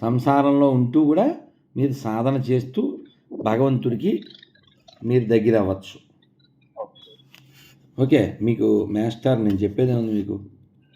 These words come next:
ఓకే, మీరు ఏదో, ఏదో కోల్పోయానో, చాలా నష్టపోయానో అనుకోకండి. చాలా కోల్పోయిన వాళ్ళతో పోలిస్తే మీరేం కోల్పోలేదు.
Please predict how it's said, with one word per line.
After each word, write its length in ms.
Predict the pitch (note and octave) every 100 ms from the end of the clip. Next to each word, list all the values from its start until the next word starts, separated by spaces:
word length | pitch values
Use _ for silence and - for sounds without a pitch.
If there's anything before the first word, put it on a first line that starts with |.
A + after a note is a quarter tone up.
| _ _ _ _ _ - - - - - - - - - - _ -
ఓకే, 300 | A2 G#2+ E2+ - _ _ _ _ _ _ _ _
మీరు 480 | G#2+ G#2+ G2+ F#2+ F2 - _ _ _ _ _
ఏదో, 320 | G2+ A#2 B2+
ఏదో 300 | G2+ A#2 B2+
కోల్పోయానో, 640 | A#2+ A#2 A#2 A#2+ A2+ A2+ A2
చాలా 280 | G#2+ A#2 A2+
నష్టపోయానో 460 | G#2 G#2+ A2+ A2+ A2
అనుకోకండి. 540 | A2 A#2 F#2 F2 E2+ _ _ _ _ _ _ _ _ - - _ _ _ F#2+
చాలా 580 | F#2+ D2+ A2+ C3 C#3 C#3+ C#3+ C#3+ C#3+ - _ _ _ _
కోల్పోయిన 500 | B2 C3 B2+ C3 B2+
వాళ్ళతో 360 | A#2+ A#2 A2+
పోలిస్తే 420 | G#2 A2 A#2 -
మీరేం 340 | G#3 C3 C3 C3
కోల్పోలేదు. 540 | A#2+ A#2 A#2+ G2+ D#2+